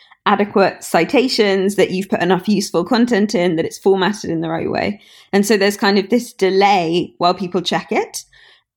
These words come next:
The, the kind of editing process and the journey of a Wikipedia page, I think, is quite exciting to watch. You know, you watch, you, you start a page, you write some kind of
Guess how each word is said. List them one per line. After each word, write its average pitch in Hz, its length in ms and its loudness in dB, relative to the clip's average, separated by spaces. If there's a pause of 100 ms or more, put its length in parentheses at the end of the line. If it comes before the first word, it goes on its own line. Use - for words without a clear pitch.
(180)
The, 214 340 0 (100)
the 220 120 0
kind 269 240 2
of 247 80 0 (100)
editing 254 480 2
process 202 760 -2
and 196 220 2
the 190 240 -2
journey 214 640 2
of - 140 -4
a - 20 2
Wikipedia 185 580 0
page, 175 380 -2 (240)
I 208 100 0
think, 269 220 0
is 277 140 -2
quite 262 320 -2
exciting 208 640 0
to 202 140 -2
watch. - 460 -4 (240)
You 220 140 2
know, 220 80 6
you 208 260 2
watch, 214 420 -2 (240)
you, 214 300 0
you 220 160 0
start 262 400 -2
a 302 60 -2
page, 180 440 -2
you 185 120 -6
write 196 240 -2
some 240 160 -2
kind 185 260 0
of 185 160 0